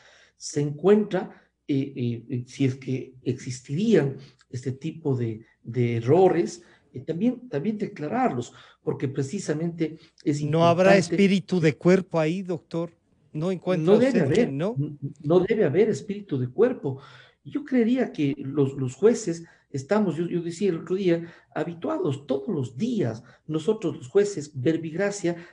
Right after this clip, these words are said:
Speaker 1: dejamos sin efecto en la, en la Corte Nacional, en casación, en revisión, sentencias de los jueces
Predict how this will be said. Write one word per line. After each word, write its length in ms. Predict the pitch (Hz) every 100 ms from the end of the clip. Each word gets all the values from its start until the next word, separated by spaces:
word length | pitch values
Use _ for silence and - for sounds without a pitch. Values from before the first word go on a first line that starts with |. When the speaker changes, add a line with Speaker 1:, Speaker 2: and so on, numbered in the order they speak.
| _
Speaker 1:
dejamos 440 | 165 - 196 165
sin 180 | - 170
efecto 600 | 160 190 202 - 170 165 151
en 140 | 135
la, 200 | 127 127
en 120 | 139
la 120 | 123 123
Corte 280 | 185 202 170
Nacional, 440 | 180 202 165 170 - - _
en 180 | 139 131
casación, 760 | 147 - 135 - 196 190 139
en 80 | 117
revisión, 580 | 127 127 127 214 185 190 - - _
sentencias 680 | - 170 170 202 196 185
de 120 | 143 131
los 120 | 123
jueces 460 | 190 185 180 175